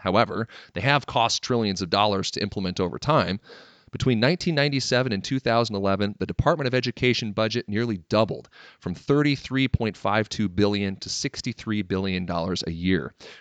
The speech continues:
reaching a high of a hundred and thirty-eight billion in two thousand nine with funding from the Recovery Act.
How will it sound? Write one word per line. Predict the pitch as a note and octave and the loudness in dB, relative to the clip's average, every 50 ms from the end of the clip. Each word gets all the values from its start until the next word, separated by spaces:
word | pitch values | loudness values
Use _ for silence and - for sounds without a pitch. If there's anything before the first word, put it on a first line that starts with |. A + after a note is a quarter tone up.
| - - | -4 0
reaching | A#2 A#2+ - C3+ B2 | 0 0 2 2 0
a | A2 G2 | -2 -2
high | - A#2+ A2 A2+ A2+ | -2 0 0 2 2
of | A2+ G2+ F2 | 2 0 -2
a | F#2 | -4
hundred | - - C#3 C#3+ C#3+ E3+ C#3 | -6 -6 -4 -4 -2 -4 -4
and | B2 A2 | -6 -6
thirty-eight | - - B2 B2+ A#2 A#2 - - A2+ B2 A#2+ - - - | -4 -2 -2 -2 -2 -4 -6 -4 -4 -4 -4 -6 -8 -4
billion | - A2+ A2 A#2+ A#2 G2+ G2 F#2+ F#2+ | -2 0 0 0 0 -2 -2 -2 -4
in | - F#2 F2 - | -4 -6 -6 -4
two | - A2 F#2+ | -2 -4 -2
thousand | - F#2+ F#2+ F#2+ F2+ F2+ E2+ F2 | 0 0 0 0 0 -2 -2 -2
nine | F2+ F#2 F#2+ F#2 F2+ F2+ - | 0 0 0 0 0 -2 -4
with | - F2 - | -6 -8 -4
funding | - G#2 G2 F2+ F#2 F2+ F2 | 0 0 0 0 0 -4 -4
from | - F2+ | -6 -6
the | F2+ E2+ | -4 -4
Recovery | E2+ F2 - - A#2 A2 F#2+ E2 D2 D#2+ | -4 -2 0 0 0 0 0 -2 -2 -4
Act. | D#2 D#2+ - - | -6 -8 -10 -12